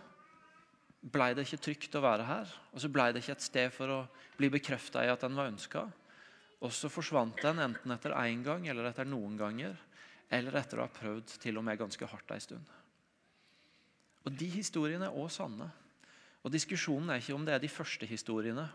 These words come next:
om de som har møtt noe godt som er sanne, eller om det er de siste historiene, om de som ikke møtte det som er sanne. Begge deler er sant. Noen møtte noe som noen andre dessverre ikke fikk møte. Og spørsmålet er ikke hvem som har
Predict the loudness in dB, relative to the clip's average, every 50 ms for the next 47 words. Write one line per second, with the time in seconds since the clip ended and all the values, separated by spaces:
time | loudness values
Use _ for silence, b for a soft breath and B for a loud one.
0 | -8 -6 -4 -2 0 0 0 0 0 -2 -2 -2 -2 -4 -6 -6 -6 -4 -2 -4
1 | -4 -6 -10 -10 -8 -6 -6 -4 -2 -2 -2 -2 -4 -6 -6 -8 B B B B
2 | B B B -4 -4 -2 -2 0 2 2 2 2 2 0 -2 -4 -4 -4 -4 -4
3 | -4 -4 -4 -4 -4 -4 -2 -2 -2 -2 -4 -4 -6 -10 -12 B B B B B
4 | B B B -6 -4 -2 -2 -2 -2 -4 -6 -6 -6 -8 -8 -8 -8 -6 -6 -6
5 | -6 -4 -6 -6 -8 -8 -6 -6 -6 -6 -6 -8 -8 -8 -8 -10 -10 -10 -12 -14
6 | -16 -14 -2 0 0 2 4 4 4 4 4 4 2 0 -2 -2 -2 -4 -4 -6
7 | -8 -12 -16 -18 -18 B B B B B B B B B B B B B B B
8 | B B B B B B B B B B B B B B B B B B B B
9 | _ _ _ _ _ _ _ _ _ 2 4 4 4 4 2 2 0 -2 -2 -4
10 | -2 -2 0 0 0 0 -2 -4 B B B B -10 -6 -2 -2 0 0 0 0
11 | 0 0 0 -2 -2 -2 -4 -2 -2 -2 -2 -2 -4 -6 -6 -8 -8 -8 -8 -6
12 | -6 -6 -6 -8 -10 -14 -14 -14 B B B B B B B B B B _ _
13 | _ _ _ -20 _ _ _ _ _ _ _ _ -20 -20 -14 -10 -10 -8 -4 -4
14 | -4 -4 -2 -4 -4 -2 -2 -4 -2 -2 -2 -2 -4 -4 -4 -4 -4 -4 -4